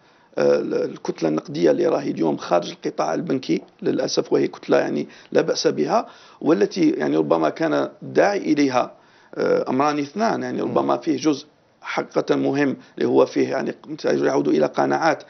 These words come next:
Speaker 1: هؤلاء المتعاملين سواء كانوا أفرادا اقتصاديين، وفي الوقت ذاته الأمر الثاني اللي هو مهم اللي لابد أن ننتبه إليه اللي هو مسألة الثقة.
Speaker 2: مم.
Speaker 1: الثقة للأسف لا زالت إلى يوم، يوم الناس هذا يعني ضعيفة جدا ما بين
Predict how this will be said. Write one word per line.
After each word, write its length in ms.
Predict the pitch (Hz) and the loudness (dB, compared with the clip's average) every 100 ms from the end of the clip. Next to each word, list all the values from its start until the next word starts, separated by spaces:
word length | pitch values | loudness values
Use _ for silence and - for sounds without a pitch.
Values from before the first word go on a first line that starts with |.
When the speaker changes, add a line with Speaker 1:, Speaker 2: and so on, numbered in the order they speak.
| - | -6
Speaker 1:
هؤلاء 360 | 131 - 156 - | -2 2 2 0
المتعاملين 800 | 135 135 147 143 135 151 196 277 | -2 0 0 0 -2 -2 -2 -2
سواء 240 | 170 147 | 0 2
كانوا 260 | 139 143 139 | 2 -2 -2
أفرادا 440 | - 156 143 - | 2 2 2 -2
اقتصاديين، 720 | 147 - - 143 147 160 240 277 - - - - | -6 -8 -2 -2 0 -2 -2 -4 -12 -20 -18 0
وفي 160 | - | 0
الوقت 260 | 240 247 - | 2 0 0
ذاته 360 | 220 226 247 302 | 2 2 2 -4
الأمر 260 | - 233 | -2 -2
الثاني 380 | 226 - 135 190 | -4 -4 -2 0
اللي 140 | 156 | 0
هو 180 | 156 208 | 2 2
مهم 360 | 220 240 285 - - | 2 0 0 -2 -6
اللي 120 | 156 | 2
لابد 260 | 170 170 170 | 2 2 -4
أن 120 | 185 | -4
ننتبه 360 | 190 185 180 185 | -2 -2 0 2
إليه 240 | 208 269 | 2 0
اللي 100 | 247 | 0
هو 140 | 247 240 | 0 0
مسألة 300 | 220 226 220 | 0 -2 -2
الثقة. 480 | 202 240 - - - - - - - | -4 -4 2 2 0 -8 -20 -20 -12
Speaker 2:
مم. 60 | 131 | -6
Speaker 1:
الثقة 420 | - 190 185 269 | 0 0 2 2
للأسف 640 | 233 185 170 165 165 - - | 4 2 0 -2 0 -2 -2
لا 160 | - 196 | 2 2
زالت 300 | 180 208 - | 4 0 0
إلى 220 | - 175 | 2 4
يوم، 420 | 170 165 - 165 - | 4 0 -4 -6 -6
يوم 240 | 151 151 165 | 0 2 2
الناس 320 | 147 156 156 | 0 0 0
هذا 340 | 170 220 302 - - - | -2 0 -2 -4 -20 -8
يعني 240 | - 190 | -2 2
ضعيفة 440 | 160 - 208 196 156 | 4 2 -2 0 0
جدا 420 | 170 170 147 120 - _ _ | 0 0 0 0 -8 _ _
ما 100 | 143 | 0
بين 360 | 147 196 160 117 | 0 2 0 0